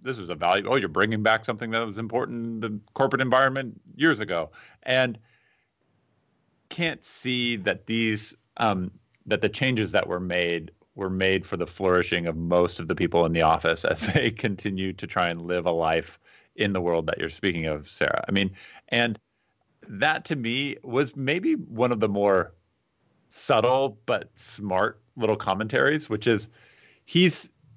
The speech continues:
he's seeing the world only through his particular experience. And so he can't see that efficiency or productivity would increase by this much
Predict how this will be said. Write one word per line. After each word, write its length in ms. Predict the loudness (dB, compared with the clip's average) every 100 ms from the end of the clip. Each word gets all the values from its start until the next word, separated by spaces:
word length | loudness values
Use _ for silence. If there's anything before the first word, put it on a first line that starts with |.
| _ _ _ _ _
he's 340 | -6 4 4 4
seeing 320 | 2 2 4
the 80 | 4
world 400 | 6 4 2 -8
only 420 | -2 0 2 2
through 200 | 4 2
his 180 | 4 2
particular 520 | 0 -2 -2 -4 -4 -4
experience. 640 | -4 -2 2 2 0 -4 -6
And 120 | 0
so 140 | 2
he 120 | 2 -2
can't 420 | 0 0 0 -6
see 480 | -12 0 4 6 6
that 380 | 2 0 -10 -20 -10
efficiency 800 | -4 -2 0 -2 -2 0 0 -4 -20 -20 -4
or 400 | 4 8 8 6
productivity 680 | 4 4 2 2 -2 0 -2
would 300 | 0 -2 -4 -6
increase 420 | -8 -2 -2 0
by 200 | 2 2
this 260 | 0 -4 -2
much 380 | 0 0 -6